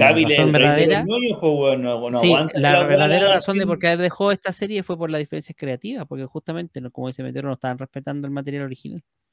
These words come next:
Speaker 1: Así que yo creo que The Witcher está condenada. Después de la cuarta temporada, muchas
Speaker 2: No,
Speaker 1: gracias.
Speaker 2: y, con, y como le fue al el spin-off,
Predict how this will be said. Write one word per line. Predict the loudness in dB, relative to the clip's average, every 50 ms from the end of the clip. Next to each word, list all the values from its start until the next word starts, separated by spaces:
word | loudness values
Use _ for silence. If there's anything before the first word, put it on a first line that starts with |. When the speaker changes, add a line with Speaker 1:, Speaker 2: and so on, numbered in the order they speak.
| _ _ _ _ _ _ _ _ _ _ _ _ _ _ _
Speaker 1:
Así | _ -18 -18
que | -18 -18 -18 -14
yo | -8 -6 -2 2
creo | 2 4
que | 4 4
The | 4 4
Witcher | 2 2 0 0 -2
está | -2 -2 -2
condenada. | -2 -2 -2 -2 -4 -4 -6 -8 -10 -8
Después | -8 -8 -4 -2 -2 0
de | 0
la | 0
cuarta | 0 -2 -4 -4
temporada, | -6 -6 -8 -6 -8 -6 -4 -4 -6 -6 -8 -12 -18 _ _ _
muchas | -14 -12 -12 -12 -12 -12 -8 -4
Speaker 2:
No, | -2 -2
Speaker 1:
gracias. | 0 -2 -2
Speaker 2:
y, | -4
con, | -6 -8 -6
y | -6 -6
como | -4 -2 0 0
le | 2 2 0
fue | 2 2 2 2 4
al | 2 2 2 2 2 2 0 0 -2 -2 -4 -4
el | -4 -4 -6
spin-off, | -6 _ -6 -6 -4 -4 -4 -4 -6 -10